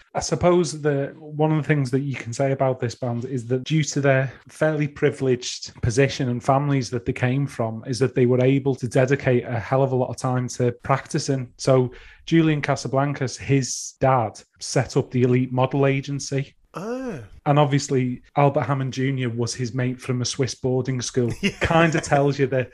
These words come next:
Speaker 1: we're not dealing with, uh, kids from the Bronx.
Speaker 2: No, we are not, indeed.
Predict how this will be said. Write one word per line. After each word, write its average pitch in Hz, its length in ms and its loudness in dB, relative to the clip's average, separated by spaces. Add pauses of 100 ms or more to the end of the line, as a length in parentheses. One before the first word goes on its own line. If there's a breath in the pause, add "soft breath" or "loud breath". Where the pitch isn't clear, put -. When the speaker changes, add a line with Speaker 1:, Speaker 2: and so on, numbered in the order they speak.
Speaker 1:
we're 139 140 -2
not 151 220 -4
dealing 135 400 0
with, 131 280 0
uh, 127 260 -2
kids 123 300 -6
from 131 160 -6
the 131 80 -2
Bronx. 120 640 -4
Speaker 2:
No, 127 480 -4 (220)
we 123 160 -8
are 110 160 -8
not, 110 320 -12 (100)
indeed. 107 580 -14